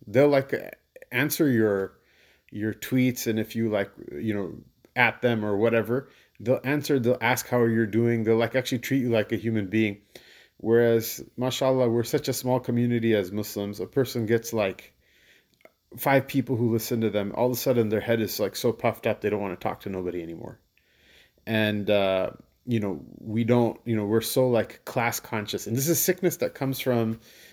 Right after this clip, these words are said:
you know, colonization and from the countries, uh, you know, that we come from, from the dysfunctional way that they work. We're so class conscious. We're so race, race conscious. We're just a bunch of haters, you know.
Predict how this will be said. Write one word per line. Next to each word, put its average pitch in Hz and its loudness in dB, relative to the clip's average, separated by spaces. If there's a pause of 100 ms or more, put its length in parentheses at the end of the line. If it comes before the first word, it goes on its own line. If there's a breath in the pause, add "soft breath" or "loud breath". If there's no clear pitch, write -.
(140 loud breath)
you 110 -4
know, 104 -4
colonization 117 2
and 101 -6
from 107 -8
the 101 -6
countries, 107 -6
uh, - -4
you 101 -4
know, 101 -4
that 92 -2
we 101 -4
come 101 -8
from, 95 -6
from 110 -6
the 92 -6
dysfunctional 101 -2
way 101 2
that 104 -2
they 95 0
work. 101 -2 (420 soft breath)
We're 120 -4
so - 4
class 131 0
conscious. 120 -2 (300 soft breath)
We're 123 -4
so 156 0
race, 110 4
race 110 0
conscious. 117 -2 (340 loud breath)
We're 131 2
just 185 2
a 156 6
bunch 131 2
of 123 0
haters, 127 0
you 101 -6
know. 104 -8